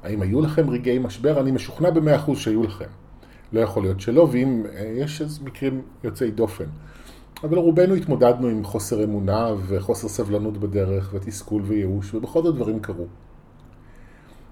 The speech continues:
ואני מסתכל אחורה על הניסיון שלי כדי ללמוד ממנו, לא רק כדי לציין בפני עצמי, "הנה, זה בכל זאת קרה למרות שלא האמנת." אני גם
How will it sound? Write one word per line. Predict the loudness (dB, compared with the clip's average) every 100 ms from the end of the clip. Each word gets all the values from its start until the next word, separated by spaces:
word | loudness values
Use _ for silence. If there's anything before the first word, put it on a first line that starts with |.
| -6
ואני | 0 0
מסתכל | 0 -2 0 4 4
אחורה | 4 4 6
על | 4
הניסיון | 2 0 0 2
שלי | 0 -4 -4
כדי | -2 0
ללמוד | 0 0 0 0
ממנו, | -2 -2 -2
לא | 0
רק | 0 -2
כדי | -2 0 2
לציין | 0 -2 -2 0
בפני | -4 -4 -4
עצמי, | -4 -6 -6
"הנה, | -2 -4 -4 -10 -20 -20 -20 -20 -20 -20 -20 -20 -20 -20 -20 -20 -18 -8
זה |
בכל | -2 2 2
זאת | 0
קרה | -4 2 4
למרות | 4 2 0
שלא | -2 -2
האמנת." | -4 -8 -10 -12 -14 -18 -20 -20 -20 -20 -20 -20 -20 -20 -20 -20 -10
אני | -6 -2
גם | 0 0